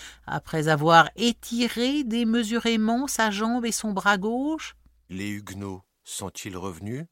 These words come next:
Speaker 1: Non, pas depuis la dernière fois. La mère de Nicole et le chanoine sont alors pris d'un fou rire, malgré eux. Ils se souviennent en effet de cette séance d'exorcisme mémorable opérée par des médecins protestants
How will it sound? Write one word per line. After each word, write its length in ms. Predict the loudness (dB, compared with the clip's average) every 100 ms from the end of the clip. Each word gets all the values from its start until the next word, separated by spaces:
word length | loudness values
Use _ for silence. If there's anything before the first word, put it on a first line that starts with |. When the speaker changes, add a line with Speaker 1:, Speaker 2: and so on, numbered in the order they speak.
| _ 4
Speaker 1:
Non, 240 | 6 8 4 6
pas 160 | 8
depuis 260 | 8 6 8
la 120 | 6
dernière 360 | 6 4 4 -2
fois. 340 | 0 2 2 _ _ -20 _ _ -20 _ _ -12
La 120 | -6
mère 240 | -4 -2 -2
de 120 | -2
Nicole 440 | -2 -4 -4 -2
et 80 | -2
le 80 | -4
chanoine 680 | -6 -6 -4 -4 -2 -4 -6 -10 -20
sont 240 | -10 -6 0
alors 180 | 0 2
pris 200 | 4 8
d'un 120 | 6
fou 200 | 6 2
rire, 420 | 4 2 0 -4 _ -20 _ _
malgré 580 | -4 0 0 0 -2 -2
eux. 240 | -4 -6 -12 _ _ _ _ _ -14
Ils 100 | -10
se 200 | -6 -4
souviennent 460 | 0 4 6 6
en 120 | 4
effet 320 | 0 0 -2 -2
de 80 |
cette 220 | -2 -4 -2
séance 380 | -4 -2 -2
d'exorcisme 720 | 0 0 0 0 -2 -2 0
mémorable 800 | 2 2 4 2 4 6 6 2
opérée 480 | 0 0 -2 2 0
par 200 | 0 0
des 120 | 0
médecins 420 | 0 -2 0 -2
protestants 720 | -2 0 0 0 -2 -6 -8